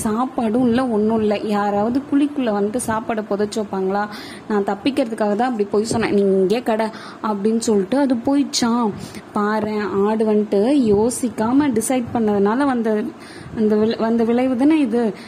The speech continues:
நம்ம எதா இருந்தாலும் எப்படி முடிவு பண்ணணும்? நல்லா யோசிச்சு, ஒருவேளை நமக்கு தெரியலன்னா பெரியவங்க கிட்ட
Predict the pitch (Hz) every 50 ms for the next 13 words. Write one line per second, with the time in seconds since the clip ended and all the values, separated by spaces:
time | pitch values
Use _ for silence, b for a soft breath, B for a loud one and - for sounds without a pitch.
0 | B B - 214 214 208 208 196 220 247 254 262 262 262 277 294 285 262 226 226
1 | 302 339 311 302 302 247 254 247 220 - - 214 202 202 196 196 190 185 185 B
2 | B B B B B - 196 185 180 185 208 240 269 247 214 202 196 196 208 220
3 | 220 - - - - 262 302 349 392 - 370 202 175 180 196 202 226 226 220 220
4 | 214 208 - 220 208 220 233 233 233 226 226 226 247 285 339 403 - 240 208 208
5 | 214 220 220 214 208 190 - 214 185 - 202